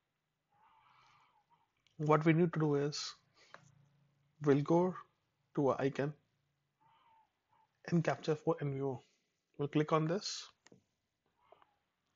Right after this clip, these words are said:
And it will help us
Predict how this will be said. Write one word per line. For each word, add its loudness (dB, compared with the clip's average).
And -2
it -4
will 6
help 2
us 0